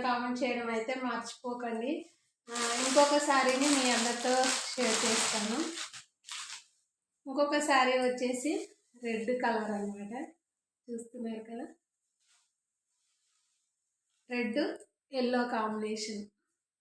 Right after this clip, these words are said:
ఇలా ఈ శారీని అయితే తీసుకున్నాను. ఆ, ఈ శారీ, ఆ, రెడ్ కలర్ ఎందుకు తీసుకున్నాను అనేది కూడా మీ అందరికీ చెప్తాను.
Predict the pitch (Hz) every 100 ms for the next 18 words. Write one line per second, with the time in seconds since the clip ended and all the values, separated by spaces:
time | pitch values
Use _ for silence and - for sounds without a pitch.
0 | _ _ _ _ _ _ _ _ _ _
1 | _ _ 240 226 262 330 - _ 247 240
2 | 233 233 233 214 220 226 220 240 233 220
3 | 220 - 220 214 226 330 - _ _ _
4 | _ 240 226 226 226 233 247 277 302 262
5 | 277 302 320 330 294 254 254 240 240 226
6 | 226 247 233 277 294 285 269 247 262 -
7 | 254 254 - 247 226 233 226 220 208 -
8 | 220 233 240 208 214 220 226 208 - -
9 | 214